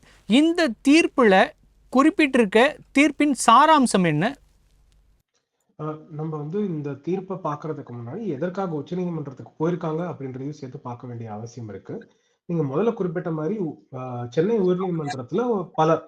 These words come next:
Speaker 2: ஒரு ஐந்து பேரோ ஆறு பேரோ வந்து, அ, வழக்கு பதிவு செய்றாங்க. அவங்க வழக்கு என்னவா பதிவு செய்றாங்க அப்படின்னா, ஆளுநருக்கு பவர் இருக்கு அப்படின்றத அவங்க பிரைமரியா பதிவு செய்யல. அவங்க quo warranto அப்படின்ற ஒரு ரிட் மனு தாக்கல் பண்றாங்க. அதாவது, செந்தில் பாலாஜி அவர்கள்,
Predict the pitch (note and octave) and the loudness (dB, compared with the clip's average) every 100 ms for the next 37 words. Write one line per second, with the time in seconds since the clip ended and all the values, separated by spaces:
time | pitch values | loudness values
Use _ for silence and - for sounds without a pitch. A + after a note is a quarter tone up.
0 | _ C#3+ D3+ C#3+ A#2+ A#2 C#3 E3+ F#3+ F#3+ | _ -2 0 0 -6 -8 -4 -2 -2 -2
1 | E3+ F3+ D#3+ D3 D#3 D#3 D3+ C3+ B2 A#3 | -2 0 0 0 -2 -2 -4 -6 -6 -4
2 | A#3 D#3 _ _ _ _ C#3 C#3 C3+ B2+ | -4 -6 _ _ _ _ -8 -6 -8 -2
3 | D3+ F3+ F3 D#3 C#3+ C3+ B2 G2+ G#2 - | 0 0 -4 -4 -6 -10 -16 -18 -20 -20
4 | _ D3+ D3+ D#3 A#2+ B2+ A3+ A#3 G3 E3 | _ -8 -4 -4 -4 -2 -2 2 2 2
5 | A3 A#3+ - D#3+ E3 E3 D#3+ D3 D#3+ F3 | 2 0 0 -2 -2 -2 -4 -2 -4 -4
6 | B2 B2 G#3 A#3 _ _ _ B2 G3+ B3 | -6 -8 -10 -10 _ _ _ 2 2 4
7 | A#3+ A3+ A3+ G#3 D3 F3+ G#3 G3 F#3+ G#3+ | 0 -2 -6 -6 -2 0 0 -2 0 4
8 | A#3 F#3+ D3+ F3+ F#3 F#3+ F3 D#3 D3 C#3 | 4 4 0 -4 -4 -4 -4 -4 -6 -8
9 | C3 A#2+ A#2 _ D#3 E3 E3 E3+ E3+ D#3 | -10 -14 -18 _ 0 0 0 0 -4 -6
10 | C#3 C#3 A#2 G2+ G#2+ - _ _ _ C#3+ | -8 -10 -14 -18 -18 -20 _ _ _ -4
11 | E3+ E3+ - G#3+ C4 A#3+ G#3+ G#3 F#3 G3+ | -2 -2 0 0 2 4 4 4 0 2
12 | A3 F#3+ D3+ E3+ A#3+ G3+ D#3 E3 - F3+ | 2 0 -2 -2 0 0 -2 -8 -4 -4
13 | E3 D#3+ C#3+ D3+ C3 A#2 A#2 G#2+ A2 C#3+ | -4 -6 -10 -12 -14 -18 -20 -20 -16 -14
14 | F3+ D#3 A3 A3 G#3+ G3 F3+ D#3 D3 B2 | -10 -8 -6 -2 0 -2 -4 -4 -4 -6
15 | A2 A2 G#3+ | -14 -12 -12